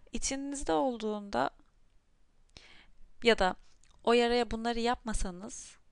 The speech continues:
bir noktada enfeksiyon kapar, değil mi? Enfekte olur. Belki ve so-, en son bu enfeksiyon ilerler çünkü siz onu yok saymaya devam edersiniz ve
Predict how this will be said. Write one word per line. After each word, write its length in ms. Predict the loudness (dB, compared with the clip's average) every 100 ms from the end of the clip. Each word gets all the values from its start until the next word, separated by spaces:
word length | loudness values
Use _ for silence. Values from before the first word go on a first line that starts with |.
| -8
bir 100 | -2
noktada 320 | -2 0 0
enfeksiyon 600 | 0 0 -2 -2 -4 -6
kapar, 340 | -6 -6 -6 -8
değil 120 | -8
mi? 60 |
Enfekte 460 | -8 -8 -10 -10 -8
olur. 280 | -8 -10 -8
Belki 420 | -4 -4 -4 -8 -8 _ -6
ve 60 | -4
so-, 160 | -4 -4
en 160 | -4
son 340 | -4 -6 -8 -10 -20 -20 -20 -20 -20 -20 -20 -20 -20 -6
bu 100 | 0
enfeksiyon 460 | 0 0 -2 0 -2
ilerler 440 | 0 0 2 2
çünkü 260 | 0 -6 -8
siz 160 | -6 -4
onu 140 | -2
yok 200 | -2 2
saymaya 360 | 2 2 0 -2
devam 300 | -2 -4 -2
edersiniz 500 | -2 0 -2 -4 -4
ve 160 | -4